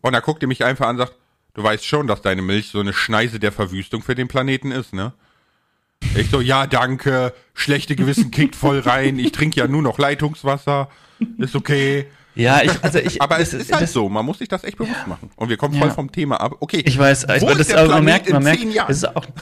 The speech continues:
Speaker 2: das ist tatsächlich das Inter-, Thema, was halt, was, was uns irgendwo, wir haben auch schon ein paar Mal drüber geredet und was auch uns immer wieder beschäftigt und was uns alle auch beschäftigen sollte und muss. Wir machen einen extra Podcast drüber.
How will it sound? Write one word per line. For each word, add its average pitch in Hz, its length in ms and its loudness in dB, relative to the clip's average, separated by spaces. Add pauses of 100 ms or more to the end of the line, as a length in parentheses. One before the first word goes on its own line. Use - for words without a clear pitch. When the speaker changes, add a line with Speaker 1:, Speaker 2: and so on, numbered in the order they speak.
(120)
Speaker 2:
das 139 100 2
ist - 140 0
tatsächlich - 400 0
das 135 160 0
Inter-, 131 240 0
Thema, 135 260 4
was 120 160 2
halt, 117 160 2
was, 123 160 0
was 120 220 0
uns 139 280 -2
irgendwo, 131 480 4
wir 117 60 -4
haben 135 140 2
auch 113 40 2
schon 120 120 -4
ein 117 40 -6
paar 127 140 -2
Mal 120 100 4
drüber 120 220 0
geredet 123 380 2
und 117 100 0
was 110 140 -2
auch 117 120 -2
uns 123 140 -2
immer 120 140 2
wieder 120 160 2
beschäftigt 123 480 -4
und 117 80 2
was 117 100 0
uns 117 100 -2
alle 120 200 2
auch - 100 -4
beschäftigen 117 540 -4
sollte 120 500 0
und 120 140 0
muss. 127 220 0 (400)
Wir 160 80 -2
machen 175 100 4
einen 147 100 2
extra 123 200 0
Podcast 107 380 -4
drüber. 120 280 -8